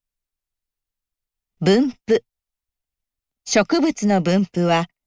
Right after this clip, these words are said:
気温と降水量に関係している。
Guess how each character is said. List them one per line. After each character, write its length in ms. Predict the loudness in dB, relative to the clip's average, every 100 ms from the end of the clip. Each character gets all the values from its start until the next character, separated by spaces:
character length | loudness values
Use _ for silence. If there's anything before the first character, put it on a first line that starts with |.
| _ -6
気 220 | 0 2
温 200 | 2 0
と 220 | 0 -2
降 300 | 0 0 0
水 340 | 0 -2 0
量 220 | 0 2 0
に 160 | -2
関 260 | -2 -2 -2
係 240 | 0 -2
し 160 | -2 -4
て 140 | -2
い 140 | -2 -4
る。 140 | -8